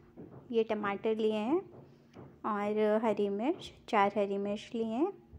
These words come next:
एक बड़ा प्याज, इसको मैंने चॉप कर लिया है। अब कुछ सब्जियां जो हैं वो हमें उबालनी है और कुछ इनमें से बचानी है। तो हमने कुकर को हीट कर लिया है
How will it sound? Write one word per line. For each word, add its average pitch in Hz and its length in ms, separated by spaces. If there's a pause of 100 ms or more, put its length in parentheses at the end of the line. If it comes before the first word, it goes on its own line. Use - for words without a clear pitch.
(880)
एक 214 160
बड़ा 220 240
प्याज, 214 440 (960)
इसको 233 280
मैंने 214 280
चॉप 220 340
कर 220 140
लिया 214 200
है। 330 180 (1400)
अब 233 180
कुछ 339 160
सब्जियां 254 500
जो 254 120
हैं 269 240
वो 359 160
हमें 254 380
उबालनी 214 560
है 403 260
और 240 120
कुछ 254 240
इनमें 247 260
से 254 160
बचानी 220 540
है। 294 140 (1500)
तो 226 60
हमने 214 300
कुकर 226 340
को 233 140
हीट 233 280
कर 233 200
लिया 226 240
है 285 160